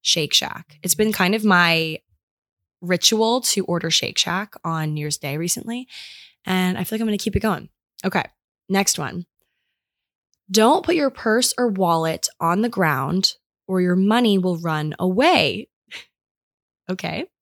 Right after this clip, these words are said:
I'd never heard this, but I definitely put my purse on the ground all the time, so I'm gonna not do that anymore. Okay. If your nose itches, it means someone is going to kiss you soon.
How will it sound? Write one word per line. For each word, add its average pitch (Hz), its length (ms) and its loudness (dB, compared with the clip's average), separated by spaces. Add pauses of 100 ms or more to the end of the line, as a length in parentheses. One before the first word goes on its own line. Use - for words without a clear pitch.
I'd 180 160 -2
never 180 280 -2
heard 185 240 0
this, 233 160 4
but 202 140 2
I 185 100 4
definitely 277 560 2
put - 180 -4
my 214 140 -2
purse 202 360 0
on 175 120 -2
the 180 80 0
ground 165 320 2 (120)
all 202 220 6
the 320 80 0
time, 233 560 6 (600)
so 208 760 8
I'm 196 160 2
gonna 214 320 2
not 226 200 2
do 330 120 4
that - 180 2
anymore. 156 400 -4
Okay. 233 300 0 (280)
If 214 140 0
your 233 100 4
nose 226 640 2
itches, 185 720 0
it - 160 -8
means 202 560 0
someone 220 420 4
is 208 140 2
going 180 300 2
to 190 80 -4
kiss - 480 0
you 175 160 2
soon. 160 640 -2